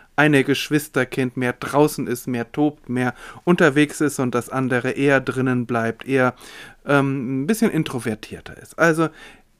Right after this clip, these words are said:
mit anderen Worten, eine ganz normale Familie. Und was leider auch nicht ganz unnormal ist, ist, dass die Eltern ganz klare Favoriten haben. Die Eltern heißen Isaak und Rebekka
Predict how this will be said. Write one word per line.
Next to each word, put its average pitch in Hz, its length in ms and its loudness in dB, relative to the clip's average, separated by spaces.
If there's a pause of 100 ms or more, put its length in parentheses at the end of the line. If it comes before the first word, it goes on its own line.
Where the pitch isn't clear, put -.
mit 139 160 -2
anderen 120 300 -8
Worten, 170 400 -4
eine 117 280 -6
ganz 107 380 -10
normale 104 480 -4
Familie. 151 600 2 (420)
Und 147 180 -2
was 165 300 2 (180)
leider 143 640 4
auch - 240 2
nicht 151 300 -4 (420)
ganz 196 500 2
unnormal 123 800 0
ist, - 260 -6 (400)
ist, 160 240 -2
dass 143 160 -2
die - 240 -6
Eltern 127 640 0
ganz 120 380 -2 (120)
klare 101 460 -12
Favoriten 104 760 -14
haben. - 220 -20 (160)
Die 120 100 -2
Eltern 160 360 6
heißen 120 400 0 (400)
Isaak 131 760 4
und - 440 -16
Rebekka 165 580 -4